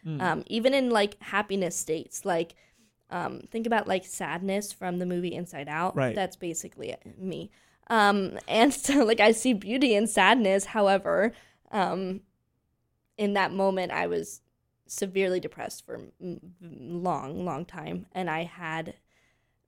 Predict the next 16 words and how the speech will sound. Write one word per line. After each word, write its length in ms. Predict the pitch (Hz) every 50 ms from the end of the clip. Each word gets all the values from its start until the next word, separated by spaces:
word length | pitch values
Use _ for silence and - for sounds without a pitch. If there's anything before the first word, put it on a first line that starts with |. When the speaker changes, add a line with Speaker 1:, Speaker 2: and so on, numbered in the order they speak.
| _ _ -
Speaker 2:
my 240 | 180 180 175 175 175
really 320 | 175 165 175 170 170 170
supportive 400 | 170 - - - 196 185 180 180
family. 520 | 180 - 180 165 165 170 175 185 220 226 _ _ _ _ _ _ _ _ _ -
I 80 | 185 180
had 300 | 180 180 170 165 165 170
a 80 | 165
really 240 | 160 156 160 151 156
supportive 520 | - - _ - - 180 175 160 160 196 - _ _ _ _ -
friend 220 | - 185 185 190
group 320 | 180 190 190 190 202 196 - - - -
that 240 | - - 165 - -
kept 180 | - - - -
me 100 | 180 180
going. 560 | 175 180 143 139 160 170 175 185 208 208 214 - _ _ _ _ _ _ -
Um, 380 | - 175 160 156 160 156 151 -